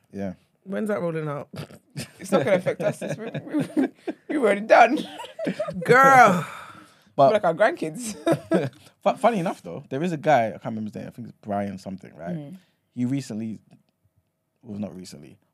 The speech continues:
Speaker 1: but I, I believe over the past X amount of years anyway,
Speaker 3: Yeah.
Speaker 1: he spent about two million dollars or so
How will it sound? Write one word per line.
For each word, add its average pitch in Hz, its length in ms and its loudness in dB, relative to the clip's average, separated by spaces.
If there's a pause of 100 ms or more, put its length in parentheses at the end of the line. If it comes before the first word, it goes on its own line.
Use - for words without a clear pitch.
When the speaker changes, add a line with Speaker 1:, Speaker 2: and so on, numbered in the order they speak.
(160)
Speaker 1:
but 104 60 -4
I, 95 180 -6 (100)
I 107 80 -8
believe 113 260 -8
over 107 140 -8
the 101 100 -12
past - 800 -6 (800)
X - 120 -4
amount 107 180 -4
of 101 40 -8
years 98 240 -8
anyway, 92 260 -10
Speaker 3:
Yeah. 151 60 -14
Speaker 1:
he 143 100 -12
spent 107 300 -10
about 98 300 -10
two - 160 -8
million 101 560 -8
dollars 98 300 -6
or 92 80 -18
so 87 260 -16